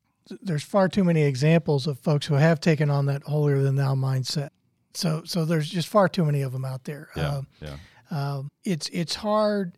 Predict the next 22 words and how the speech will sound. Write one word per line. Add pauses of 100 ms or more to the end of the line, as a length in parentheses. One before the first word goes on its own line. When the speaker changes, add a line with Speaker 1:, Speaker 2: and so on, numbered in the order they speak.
Speaker 1:
in
the
course
of
being
a
human
being (460)
to
not (800)
espouse
your
own
virtues
and
chastise
folks
for
their
lack
of
them.